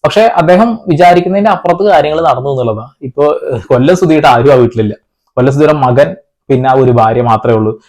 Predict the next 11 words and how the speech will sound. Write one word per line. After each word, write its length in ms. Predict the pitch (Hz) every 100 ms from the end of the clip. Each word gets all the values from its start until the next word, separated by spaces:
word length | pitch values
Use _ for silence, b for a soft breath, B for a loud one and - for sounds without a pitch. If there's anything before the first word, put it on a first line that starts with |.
| _ -
വേറെ 160 | 185
ആരുമില്ല. 300 | 214 208 202
പിന്നൊക്കെ 360 | 170 170 180 185
അവരുടേതായ 800 | 202 196 165 170 180 185 185 175
ആളുകളാണ്. 580 | 175 160 147 147 143 127
അതായത് 320 | 123 135 156
രേഷ്മയുടെ 600 | 147 147 - 175 180 208 - b _
ഫാമിലിയാണ് 640 | - 151 151 165 180 165
പിന്നെ 220 | 160 156
അവിടെ 140 | 147 143
നിൽക്കുന്നത്. 640 | 139 120 131 120 113 104